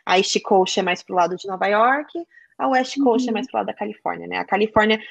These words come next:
Speaker 1: ela tá muito mais voltada no R P digital, especialmente por ter o Vale do Silício lá, então, assim,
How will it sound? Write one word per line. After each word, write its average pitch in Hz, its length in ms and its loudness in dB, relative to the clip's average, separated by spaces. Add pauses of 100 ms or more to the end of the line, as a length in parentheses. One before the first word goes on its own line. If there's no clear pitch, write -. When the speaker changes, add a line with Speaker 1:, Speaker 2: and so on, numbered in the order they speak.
(200)
Speaker 1:
ela 202 160 6
tá 214 140 2
muito 240 240 -4
mais 214 200 -2
voltada 196 400 -2
no 190 360 -6
R 190 220 -6
P 196 120 -4
digital, 202 580 4
especialmente 214 460 -2
por 202 140 -4
ter 196 80 0
o 185 60 -4
Vale 180 220 4
do 180 120 -6
Silício 185 480 -6
lá, 196 320 4
então, 196 200 -6
assim, 196 300 -8